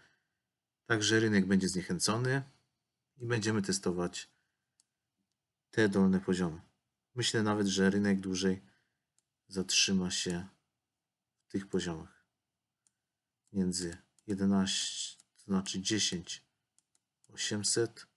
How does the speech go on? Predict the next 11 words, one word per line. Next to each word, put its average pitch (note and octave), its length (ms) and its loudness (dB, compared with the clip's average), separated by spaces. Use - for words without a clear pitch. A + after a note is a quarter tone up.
a F#2 180 0
jedenaście F#2+ 720 -2
sto. - 380 -6
Do A#2+ 120 -2
tych G2+ 200 -4
poziomów F#2+ 500 2
docelowo G2 640 2
będę F2+ 480 0
prowadził F#2 540 0
te G#2 120 -4
wszystkie F#2+ 500 0